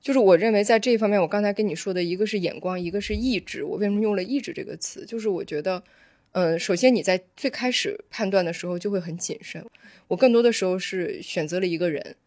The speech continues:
我不是选择他的一个作品。那这个背后，其实你，你的心态是说，呃，我要跟他，因为写作，尤其是小说，我觉得它真的是起起落落，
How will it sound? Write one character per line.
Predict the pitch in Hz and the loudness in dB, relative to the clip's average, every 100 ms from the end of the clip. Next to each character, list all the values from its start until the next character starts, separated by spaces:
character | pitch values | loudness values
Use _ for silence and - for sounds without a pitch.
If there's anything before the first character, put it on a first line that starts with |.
| _ _ - | _ _ -8
我 | |
不 | 185 175 | -6 -4
是 | 214 | -2
选 | 220 175 | -2 -2
择 | 156 | -6
他 | - 180 | -8 -6
的 | 165 | -6
一 | 151 | -4
个 | 175 | -4
作 | 226 | 0
品。 | 190 - - - _ _ _ _ - | 0 -2 -16 -18 _ _ _ _ 2
那 | 254 | 2
这 | 240 - | 4 4
个 | 233 | 6
背 | 190 226 | 6 6
后， | 214 226 | 6 2
其 | - | 2
实 | 202 226 | -2 0
你， | 202 - - | 0 -2 -8
你 | - 175 | -6 -4
的 | 170 | -2
心 | 220 226 | 0 0
态 | 220 185 | 2 0
是 | 185 | 2
说， | 190 190 190 190 _ _ _ _ _ _ | -2 -2 -2 -4 _ _ _ _ _ _
呃， | 202 185 | 2 4
我 | 170 170 | 6 6
要 | 165 | 6
跟 | 170 220 | 2 0
他， | 214 214 | 2 0
因 | 208 277 | 4 6
为 | 285 - _ _ _ - | 6 6 _ _ _ -4
写 | - - 180 | 0 4 4
作， | 202 214 | 6 6
尤 | |
其 | 214 226 | 6 2
是 | 226 | -2
小 | - - | -2 -4
说， | - 196 | -4 0
我 | 202 | 0
觉 | - - | -2 -8
得 | - | -10
它 | - 214 | -10 -8
真 | 240 254 | -2 0
的 | 247 | 0
是 | - 165 - _ _ _ _ _ - | -2 -6 -6 _ _ _ _ _ -4
起 | - 240 | 0 0
起 | 190 | 0
落 | 175 160 | 2 0
落， | 156 143 | 0 -6